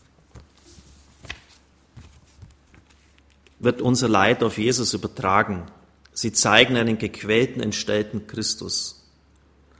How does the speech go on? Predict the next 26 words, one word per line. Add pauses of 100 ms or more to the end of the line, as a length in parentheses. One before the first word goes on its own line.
(720)
Eine
Gefahr
liegt
freilich
auch
darin,
das
dritte
Kreuz,
von
dem
jetzt
zu
sprechen
ist,
wird
dadurch
verschleiert. (960)
Und
alte
romanische
Kreuze (380)
zeigen
das
dritte
Kreuz.